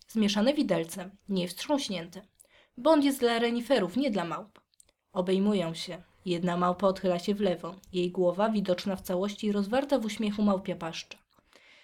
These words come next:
Uśmiech, prawdziwy małpi uśmiech. Dłonie lewe utrzymane w uścisku.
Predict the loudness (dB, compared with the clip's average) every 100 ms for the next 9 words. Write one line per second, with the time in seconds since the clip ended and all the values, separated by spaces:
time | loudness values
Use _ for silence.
0 | _ _ -4 -2 -2 -4 -6 _ -2 -2
1 | -2 0 2 0 -2 -6 -8 -8 -10 -14
2 | -20 _ -6 -2 2 4 2 2 -2 -4
3 | -2 0 0 0 -4 -6 -8 -8 -14